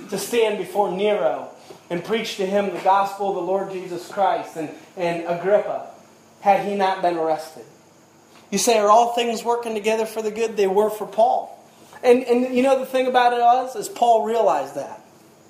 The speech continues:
He said he had learned in every state that he was in to be content. Why? Because he had to believe that even though he was in bondage, even though he was being persecuted, what?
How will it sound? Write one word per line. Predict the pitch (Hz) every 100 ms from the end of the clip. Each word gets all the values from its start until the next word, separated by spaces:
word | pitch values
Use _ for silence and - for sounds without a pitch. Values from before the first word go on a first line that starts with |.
| _ _ -
He | 196
said | - 214 196
he | 208 202
had | 190
learned | 220 214 180 160
in | -
every | 214 214 214 214
state | - 202 180 - - - - 175
that |
he | 175
was | 175 160
in | 165 143 127
to | 139
be | 160 165
content. | - 147 - 135 117 - - - -
Why? | 175 190 220 226 - - -
Because | 185 214 190
he | 180
had | - 226 247
to | 233
believe | 196 214 196 151 143
that | 156 165 220
even | 240 247 240
though | 226 220 214
he | 196
was | 180
in | 196 196 180
bondage, | 180 139 147 147
even | 208 226 233
though | 226 214
he | 196
was | 180
being | 180 214 196
persecuted, | - 208 - - - 156 127 127
what? | 165 - - -